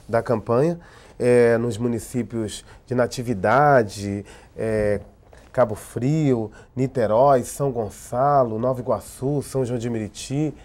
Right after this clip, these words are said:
Mesquita, é, Belfor Roxo. Então, vários municípios que a gente, hoje, é, Rio das Ostras, vários municípios que a gente tem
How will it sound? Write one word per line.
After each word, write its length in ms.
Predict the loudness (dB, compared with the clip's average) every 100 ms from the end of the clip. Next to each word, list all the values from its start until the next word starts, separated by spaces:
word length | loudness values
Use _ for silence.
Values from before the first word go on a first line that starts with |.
| -20 -20 -18
Mesquita, 1040 | -8 -6 -6 -10 -8 -4 -2 -4 -6 -8 -8 -14 -20 -20 -16
é, 560 | -4 0 2 2 2 0
Belfor 400 | 4 2 4 0
Roxo. 680 | 2 6 6 6 0 -6 -8 -14 -20 -18 0
Então, 220 | 4 4
vários 320 | 6 4 4
municípios 680 | 2 0 -2 -4 -6 -6 -8
que 180 | 2
a 60 | 2
gente, 240 | 4 0 -4 -8
hoje, 400 | -2 0 0 -4 -4
é, 220 | -2 2
Rio 160 | 4 6
das 240 | 4 2
Ostras, 600 | 4 4 4 0 -4 -4 -14 -20 -20 -18
vários 360 | -2 2 2 2
municípios 460 | 0 -2 -6 -4
que 100 | 2
a 40 | 2
gente 360 | 2 -2 -6
tem 320 | 0 0 0